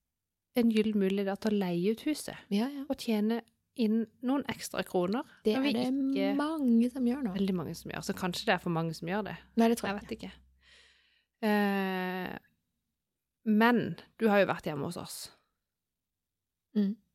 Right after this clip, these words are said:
Speaker 1: Det er jo ikke akkurat sånn at det kunne kommet en familie der i morgen og leide huset.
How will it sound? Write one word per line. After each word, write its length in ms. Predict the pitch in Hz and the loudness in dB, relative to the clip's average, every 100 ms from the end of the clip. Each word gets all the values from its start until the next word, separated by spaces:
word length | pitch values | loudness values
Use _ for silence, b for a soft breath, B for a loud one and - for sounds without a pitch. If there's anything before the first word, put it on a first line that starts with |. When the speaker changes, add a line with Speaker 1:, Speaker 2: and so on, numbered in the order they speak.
| _ - | _ -4
Speaker 1:
Det 80 | 190 | 0
er 120 | 185 | 0
jo 60 | 202 | -2
ikke 160 | - - | -2 -2
akkurat 420 | - - 214 202 | -4 -2 0 0
sånn 220 | 196 190 | -2 -2
at 100 | 185 | -2
det 120 | 185 | -4
kunne 180 | - 190 | -4 -4
kommet 560 | - - 190 202 _ - | -2 -2 -2 -2 _ -12
en 160 | - 190 | -4 -4
familie 580 | - 190 185 196 196 190 | 0 0 2 2 0 0
der 220 | 180 180 | 0 0
i 60 | 180 | 0
morgen 320 | 185 180 202 | 0 -2 -2
og 80 | 185 | -2
leide 240 | 185 180 | -2 -2
huset. 320 | 190 220 - | -4 -6 -10